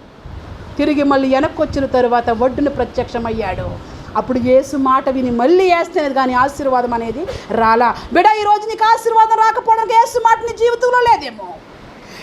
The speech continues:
యేసు మాటను వినట్లేదేమో. "నా శక్తి, నా బలం, నా ఆరోగ్యం, నేను, నేనంటే ఇలా సంపాదించగలుగును, ఈ రోజు నా సంపాదన, ఈ రోజు నా,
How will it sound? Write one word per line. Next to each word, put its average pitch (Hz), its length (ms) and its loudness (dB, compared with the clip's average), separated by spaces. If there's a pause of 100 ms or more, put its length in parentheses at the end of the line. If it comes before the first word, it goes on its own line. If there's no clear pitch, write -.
యేసు 440 320 4
మాటను 466 340 0
వినట్లేదేమో. 440 800 2
"నా 403 220 2 (120)
శక్తి, 466 640 0
నా 247 160 -2
బలం, 302 480 0 (340)
నా 240 100 0
ఆరోగ్యం, 311 680 0 (540)
నేను, 359 540 2
నేనంటే 415 560 0
ఇలా 403 140 2
సంపాదించగలుగును, 381 1120 -2 (200)
ఈ 269 80 0
రోజు 415 320 4
నా 453 140 0
సంపాదన, 370 840 0
ఈ 330 80 -2
రోజు 440 300 0
నా, 392 240 2